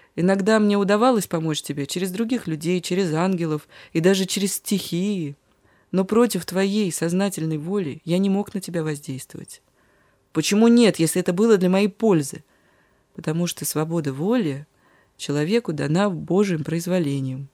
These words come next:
и ангел не может приступать ее пределы. «А еще твои грехи заставляли его держаться на расстоянии», добавил дед. И все это, увы, не осталось без последствий. Вскоре ты поймешь и оценишь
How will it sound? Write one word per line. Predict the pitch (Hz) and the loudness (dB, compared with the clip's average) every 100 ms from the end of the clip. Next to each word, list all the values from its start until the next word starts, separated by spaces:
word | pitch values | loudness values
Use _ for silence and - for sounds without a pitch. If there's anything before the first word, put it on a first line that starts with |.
| _ _ _ 160 | _ _ _ 0
и | |
ангел | 175 240 185 143 | 2 2 2 -2
не | 147 214 | 0 2
может | 185 190 180 | 2 2 -2
приступать | - 165 - - 156 - | -4 -6 -6 -4 -6 -4
ее | 147 | -8
пределы. | 143 147 147 143 135 139 _ _ _ _ _ _ _ - | -8 -8 -6 -6 -6 -12 _ _ _ _ _ _ _ -6
«А | 135 | -4
еще | 135 196 | 2 2
твои | 202 214 220 | 8 8 8
грехи | 226 247 196 208 | 6 4 2 2
заставляли | 214 - 233 220 190 | 2 4 6 8 6
его | 165 160 | 6 4
держаться | 156 175 175 160 156 | 2 4 2 2 0
на | 156 | 0
расстоянии», | 160 - 185 165 143 131 | 0 2 4 4 2 -2
добавил | 131 151 143 143 147 | -4 -2 -2 -2 -2
дед. | 151 123 - _ _ _ _ _ _ _ _ _ - | -4 -6 -12 _ _ _ _ _ _ _ _ _ -6
И | 180 | -4
все | - 285 | 0 4
это, | 339 311 285 | 4 4 4
увы, | 277 247 233 | 4 4 4
не | 208 | 6
осталось | 240 - 156 185 180 | 4 4 4 6 2
без | 170 - | -4 -4
последствий. | 160 - 156 151 - - 135 139 _ _ | -6 -4 -2 -2 -4 -10 -10 -12 _ _
Вскоре | - 202 247 | -2 4 4
ты | 220 214 | 4 2
поймешь | 190 190 233 254 | 4 4 2 0
и | 208 | -2
оценишь | 185 226 233 190 147 - | -2 0 0 0 -4 -10